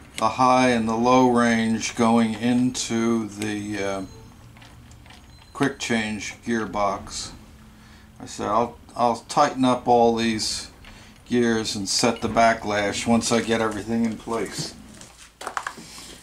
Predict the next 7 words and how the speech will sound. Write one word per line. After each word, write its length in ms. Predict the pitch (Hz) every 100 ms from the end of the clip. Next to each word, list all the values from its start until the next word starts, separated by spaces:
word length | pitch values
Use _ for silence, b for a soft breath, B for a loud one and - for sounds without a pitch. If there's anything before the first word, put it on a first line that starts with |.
| -
Now, 80 | 107
this 300 | 110 151 156
is 160 | 160 131
the 100 | 120
tumbler 640 | - - 160 156 131 113
gear 400 | 101 120 120 110
setup. 720 | - - 123 113 110 110 -